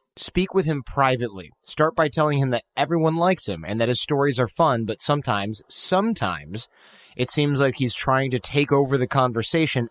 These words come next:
and not let anyone else talk. Three, ask if he agrees with that, if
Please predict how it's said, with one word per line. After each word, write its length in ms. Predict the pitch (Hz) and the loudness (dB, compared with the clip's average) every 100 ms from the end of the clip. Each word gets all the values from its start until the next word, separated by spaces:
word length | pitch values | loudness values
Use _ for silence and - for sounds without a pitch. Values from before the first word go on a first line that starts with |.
| - | -2
and 240 | 123 120 | 0 2
not 260 | 120 135 - | 2 2 0
let 220 | 131 127 - | 0 0 0
anyone 440 | 120 117 117 113 117 | -2 0 0 -2 -4
else 300 | 107 90 - - | -6 -6 -8 -2
talk. 420 | 120 92 80 - - - - | 0 0 -4 -18 -20 -20 -12
Three, 340 | - 170 147 131 - - _ - | 0 2 4 0 -6 -20 _ -2
ask 240 | 147 - 214 | -2 0 -2
if 100 | 165 | -2
he 220 | 196 185 | 2 2
agrees 440 | 131 135 156 151 | 2 2 2 2
with 140 | 117 - | -2 -4
that, 240 | 92 76 _ | -6 -8 _
if 140 | 127 | -6